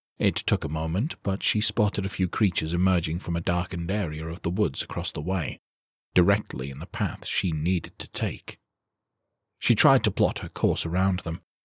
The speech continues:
but her stomach sank at the sight of more zombies coming into view, some out of the shadows and others from around trees. Her heart began to race as dozens of ghouls appeared, blocking her way. "What do I do?"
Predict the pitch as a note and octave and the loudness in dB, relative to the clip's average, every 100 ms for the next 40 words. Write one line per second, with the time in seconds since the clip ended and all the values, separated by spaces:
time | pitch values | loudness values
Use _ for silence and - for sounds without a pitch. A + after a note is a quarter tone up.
0 | _ - F#2+ - F2 - E2+ C#2+ - - | _ 4 4 4 2 2 0 -2 -2 -2
1 | D#2 F2 - F#2+ F2+ G2 D#2+ F2 F2 F2+ | -2 -4 -8 -2 0 2 0 -4 -2 0
2 | D#2+ F#2 F#2 E2+ E2+ G2+ - F2 E2+ E2 | 2 4 2 2 0 -2 -2 0 0 -2
3 | E2+ G2 F2+ E2+ _ _ _ _ _ _ | 0 0 0 -2 _ _ _ _ _ _
4 | _ - B2+ G2 F2 E2+ - A#2 - G#2+ | _ 4 6 6 4 2 -2 -4 0 2
5 | F2 D#2+ G2+ - E2 - G#2 F2+ D#2+ - | 2 -2 -4 -4 -4 -4 0 0 0 -2
6 | - E2+ E2+ E2 E2 - G#2 F2+ D#2+ - | -2 0 0 -2 -4 -4 0 0 0 -4
7 | - _ _ _ _ _ - F2 - F#2+ | -6 _ _ _ _ _ 0 2 4 4
8 | F2+ - E2+ F2 F2 F#2+ F2 F#2+ E2+ - | 2 -2 0 0 0 0 0 0 0 -2
9 | E2 - F#2+ G2+ F#2 E2 E2 F2+ F2+ F2+ | -4 0 2 4 2 0 -4 -2 0 0
10 | E2+ - F#2+ F2 F2+ - - F#2 - F2+ | -2 -4 -2 -2 -2 -4 2 2 2 -2
11 | E2+ D#2 D#2 D#2 - _ _ _ _ _ | 0 -4 -2 -4 -8 _ _ _ _ _
12 | _ _ _ - B2+ C#3 D3 - D3+ C#3 | _ _ _ -2 0 0 0 4 6 4
13 | - | 0